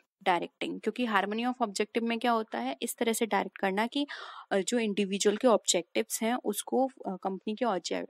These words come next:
ऑब्जेक्टिव से मिलाया जाए, जिससे कि उनके इंडि-, उनके गोल के साथ-साथ कंपनी के गोल भी अचीव किए जा सकें, इस तरह से डायरेक्ट करना। तो ऑप्शन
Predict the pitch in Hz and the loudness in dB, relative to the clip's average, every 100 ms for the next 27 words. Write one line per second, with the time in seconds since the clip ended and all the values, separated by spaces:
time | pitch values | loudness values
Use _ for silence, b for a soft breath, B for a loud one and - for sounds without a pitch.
0 | - 170 180 - 185 - 262 247 190 170 | -4 -2 -4 -2 -4 -4 -2 0 0 2
1 | 170 180 208 226 214 202 - 190 247 - | 2 2 0 0 -2 -4 -4 -4 -6 -8
2 | - 190 247 240 202 196 185 190 185 247 | -8 -6 -4 -2 -4 -6 -6 -6 -4 -4
3 | 247 190 190 - - 180 - 220 - 196 | 2 2 2 0 0 -2 -2 -2 -2 -4
4 | 180 202 233 233 180 175 233 214 - 185 | -4 -4 -4 2 2 2 0 0 -2 -4
5 | - 175 170 170 196 220 - - 196 190 | -2 -2 -2 -4 -6 -6 -8 -4 -4 -2
6 | 233 208 170 175 - 160 160 185 B B | 2 2 2 -2 -2 0 0 -2 B B
7 | B B 254 233 196 - 247 | B B 6 8 6 4 2